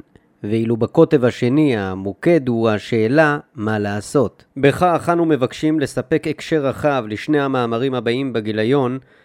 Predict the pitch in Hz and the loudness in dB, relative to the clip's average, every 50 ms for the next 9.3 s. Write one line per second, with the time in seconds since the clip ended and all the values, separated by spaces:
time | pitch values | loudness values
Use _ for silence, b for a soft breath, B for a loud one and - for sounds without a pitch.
0 | b b _ - - - 117 113 123 147 156 147 - - 135 143 143 135 - 139 | b b _ -14 -6 -2 0 2 2 2 2 0 -2 -2 0 0 0 0 -2 -4
1 | 127 - 156 147 - - - 131 117 113 127 135 143 143 143 139 123 110 - 120 | -4 -2 -2 -2 -2 -2 -2 -2 0 2 2 0 0 0 -2 -2 -2 -2 -2 -4
2 | 113 - 123 113 143 139 127 120 104 - - - 127 113 - - 143 135 113 117 | -4 -2 -2 -2 -2 -2 -2 -4 -4 -6 -6 -6 -6 -6 -4 -2 -4 -2 -2 -4
3 | 107 - - 104 104 101 101 107 123 123 - - 107 - 123 113 - 143 156 165 | -6 -6 -2 -2 0 0 0 0 -2 -4 -4 -6 -8 -8 -8 -8 -4 0 0 2
4 | 160 156 160 160 b b b b b - 123 120 135 170 160 147 - 151 135 - | 2 2 0 -4 b b b b b -8 -4 0 0 0 0 0 -2 -4 -2 -2
5 | - 160 170 160 - 139 131 123 - - - - 131 131 147 156 143 120 104 101 | -2 -2 -2 -2 -2 -2 -2 -4 -4 -4 -4 -2 -2 0 0 0 -2 -2 -4 -4
6 | 101 98 - - 117 113 - - 156 147 123 131 117 110 110 - 120 110 117 123 | -6 -6 -6 -8 -10 -4 -2 0 0 2 0 0 -2 -2 -2 -4 -2 -2 0 0
7 | 143 139 - 113 - 127 123 117 - 180 170 - 135 131 120 123 123 113 - 160 | -2 -2 -4 -6 -6 -6 -6 -4 -2 -4 -4 -2 -2 -4 -2 -2 -4 -2 0 0
8 | 156 123 120 120 117 143 135 123 - - 143 131 117 98 95 92 95 95 - - | 0 0 0 -2 -2 -2 -2 -4 -4 -4 -4 -2 -2 -2 -2 -4 -6 -6 -6 -6
9 | 113 107 117 123 107 90 | -4 -2 0 0 0 -2